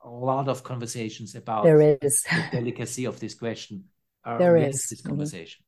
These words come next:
Speaker 2: There definitely is. And, um, you know, thanks for, this is really the nub of it, I think. And there's even here a big movement about those that are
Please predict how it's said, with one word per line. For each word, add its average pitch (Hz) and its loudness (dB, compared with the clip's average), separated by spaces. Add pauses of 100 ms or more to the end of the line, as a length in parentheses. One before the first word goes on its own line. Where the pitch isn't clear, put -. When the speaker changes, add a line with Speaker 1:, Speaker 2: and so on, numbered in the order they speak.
(960)
Speaker 2:
There 185 6
definitely 180 6
is. 143 2 (100)
And, 156 -2
um, 143 -2 (440)
you 147 -2
know, 147 -2
thanks 156 -2
for, 139 -2 (100)
this 180 2
is 156 2
really 165 6
the 151 2
nub 156 2
of 135 0
it, 127 0
I 127 2
think. 131 -4
And 143 0
there's 151 2
even 165 6
here 165 2
a 147 2
big 156 0
movement 160 0
about 139 -4
those 156 0
that 151 0
are 139 -2